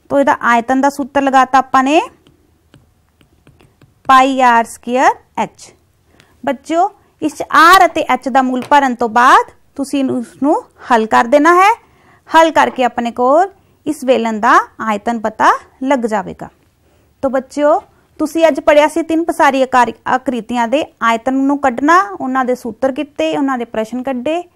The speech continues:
ਇਹਨਾਂ ਨੂੰ ਅੱਛੀ ਤਰ੍ਹਾਂ ਯਾਦ ਕਰ ਲੈਣਾ ਹੈ, ਅੱਛੀ ਤਰ੍ਹਾਂ ਸਮਝ ਲੈਣਾ ਹੈ। ਅੱਜ ਇਸ ਦੇ ਸਵਾਲ ਘਰੇ ਜਾ ਕੇ ਚੰਗੀ ਤਰ੍ਹਾਂ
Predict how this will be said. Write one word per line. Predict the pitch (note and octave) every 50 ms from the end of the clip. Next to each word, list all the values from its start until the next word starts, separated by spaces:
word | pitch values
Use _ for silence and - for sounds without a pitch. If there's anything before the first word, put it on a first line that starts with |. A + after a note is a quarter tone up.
| _ _ _ _ _ _ _ _
ਇਹਨਾਂ | C#4 C#4+ C#4+ D4
ਨੂੰ | C#4 C#4 C4
ਅੱਛੀ | C4 - -
ਤਰ੍ਹਾਂ | B3+ - B3+ B3 A#3+
ਯਾਦ | A3+ A3+ A3+ A3 G#3+ G#3+
ਕਰ | - - C4+
ਲੈਣਾ | C4+ C#4 C#4+ C#4 C#4 D4+
ਹੈ, | D4+ D#4 D#4+ D#4+ C#4+
ਅੱਛੀ | B3 - - A3+
ਤਰ੍ਹਾਂ | - A#3 C4+
ਸਮਝ | A3+ - B3+ B3 B3+ B3
ਲੈਣਾ | C#4 C#4 D4 C#4+ D4 D4+ D#4+
ਹੈ। | E4 E4+ E4 E4 E4 - - C4+
ਅੱਜ | B3+ - B3+
ਇਸ | B3+ A#3+ -
ਦੇ | - C4+ C4
ਸਵਾਲ | - C#4 D4 C#4+ C#4+ D4+ G4 C5+ - _ _ _ _ _ _ _ _ _ _
ਘਰੇ | - E4+ E4+ D#4
ਜਾ | B3 C#4 B3+ A#3+
ਕੇ | A3+ A3 B3+
ਚੰਗੀ | - C4 A#3+ G#3+ A3
ਤਰ੍ਹਾਂ | - A3+ A3+ C4+ D#4+ G4